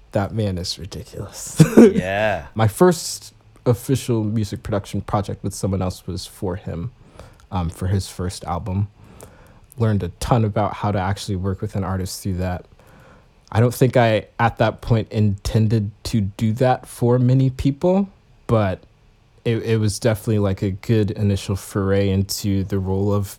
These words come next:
Speaker 1: being a producer. I think what really spurred me stepping more into that space was just seeing the need. Like, my sound is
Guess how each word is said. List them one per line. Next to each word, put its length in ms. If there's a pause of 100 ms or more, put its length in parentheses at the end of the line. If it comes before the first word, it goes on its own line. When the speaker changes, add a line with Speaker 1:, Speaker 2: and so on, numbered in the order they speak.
(120)
Speaker 1:
being 240
a 40
producer. 640 (600)
I 120
think 280
what 160
really 500
spurred 920 (320)
me 160
stepping 580
more 220
into 220
that 200
space 400
was 260
just 200
seeing 440
the 80
need. 440 (720)
Like, 520
my 240
sound 480
is 300